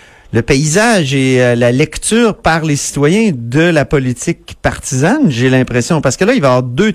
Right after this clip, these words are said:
types de députés. Un député élu selon l'ancienne manière, puis un autre qui va être, euh,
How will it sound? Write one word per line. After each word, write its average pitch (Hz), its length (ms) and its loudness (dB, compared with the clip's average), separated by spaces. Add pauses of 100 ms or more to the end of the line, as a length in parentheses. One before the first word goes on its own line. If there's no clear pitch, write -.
(120)
types - 340 -4
de 131 140 2
députés. 120 560 -2 (380)
Un 180 180 2
député 170 640 -2
élu 147 320 2
selon 131 320 0
l'ancienne 123 400 0
manière, 120 500 0
puis 156 120 -2
un 131 180 2
autre 233 340 -2
qui - 140 -6
va 135 160 2
être, 135 140 -6
euh, 127 240 0